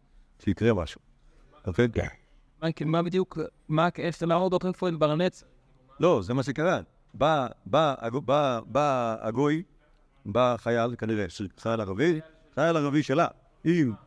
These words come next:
Speaker 1: סכין מטפטפת, והוא אומר, "בר נצר הרג את אח שלך עם הסכין הזאתי." אוקיי? בשלב הזה,
Speaker 2: היא
Speaker 1: מה זה?
Speaker 2: זה שרבני אמר עכשיו, הוא
Speaker 1: לא.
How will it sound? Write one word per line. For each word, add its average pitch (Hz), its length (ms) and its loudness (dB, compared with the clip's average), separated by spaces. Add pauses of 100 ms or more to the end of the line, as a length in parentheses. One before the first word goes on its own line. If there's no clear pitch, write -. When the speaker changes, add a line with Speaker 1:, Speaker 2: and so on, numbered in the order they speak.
(140)
Speaker 1:
סכין 156 280 0
מטפטפת, 131 540 -2
והוא 135 160 0
אומר, 180 260 2
"בר 131 200 2
נצר 156 300 0
הרג 147 220 -2
את - 100 -4
אח 175 120 2
שלך 139 380 -2 (320)
עם 147 160 0
הסכין 127 360 -2
הזאתי." 123 340 -4 (500)
אוקיי? 147 360 0 (460)
בשלב 127 380 0
הזה, 165 340 2 (640)
Speaker 2:
היא 123 220 -2 (960)
Speaker 1:
מה 110 160 -4
זה? 160 140 -4 (360)
Speaker 2:
זה 147 80 2
שרבני 165 520 0
אמר 131 180 0
עכשיו, - 380 -12
הוא 117 140 -2 (540)
Speaker 1:
לא. 156 300 2